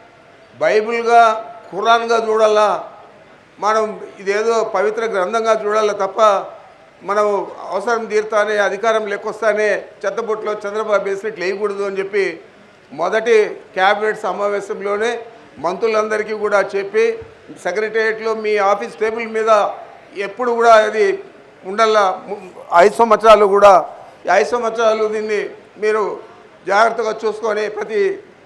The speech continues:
హామీ మనం నెరవేర్చామా లేదా, మనం మళ్ళా తిరిగి ఎన్నికలకు పోయే లోపల అన్ని హామీలను నెరవేర్చాలన్న పని లేదా?" అని చెప్పి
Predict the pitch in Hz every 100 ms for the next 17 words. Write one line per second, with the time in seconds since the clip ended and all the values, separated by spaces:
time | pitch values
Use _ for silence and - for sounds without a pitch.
0 | - _ _ 180 202 233 226 214 208 180
1 | 185 220 220 220 214 208 208 208 208 -
2 | - - - - - - 196 202 190 214
3 | 226 226 226 214 214 226 214 214 214 214
4 | 214 214 185 220 220 220 220 214 196 196
5 | 214 214 214 208 202 196 214 208 208 202
6 | - - - - - - _ 208 214 214
7 | 226 214 180